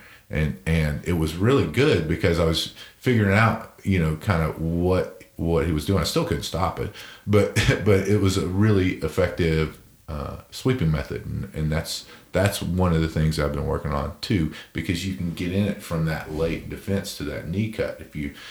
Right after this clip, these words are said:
if you bring the lapel down under and then you switch your hips back up to get them back to standing up like you would do to back out. And if you didn't, if you didn't back out and go the other direction,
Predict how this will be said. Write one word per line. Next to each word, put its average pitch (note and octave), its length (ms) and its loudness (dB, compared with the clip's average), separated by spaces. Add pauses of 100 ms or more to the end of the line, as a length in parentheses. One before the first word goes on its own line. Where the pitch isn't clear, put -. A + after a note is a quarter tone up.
(240)
if D2+ 160 -4
you E2 80 2
bring D#2 320 2
the C#2+ 100 -2
lapel C#2+ 420 -2
down C#2+ 380 -6
under D#2+ 500 2
and E2 140 2
then D#2 140 2
you D2 80 -6
switch - 320 -4
your D2+ 80 -2
hips D2+ 240 -6
back D2 300 -4
up - 260 0
to - 80 -2
get - 260 -4
them D2+ 260 -4 (600)
back - 380 -2
to G2 120 0
standing E2 440 2
up E2 200 0
like D#2 260 -2
you E2 120 0
would D2 180 0
do E2 400 2 (300)
to F2 80 0
back E2 380 0
out. F2+ 320 2
And E2 120 4
if D#2 140 0
you F2+ 100 0
didn't, E2 480 2 (640)
if - 140 -2
you G2 60 4
didn't F2+ 220 2
back E2+ 260 0
out F2 260 0
and E2+ 180 2
go D#2 480 0 (280)
the D#2+ 140 -2
other C#2+ 160 -4
direction, D#2 720 -2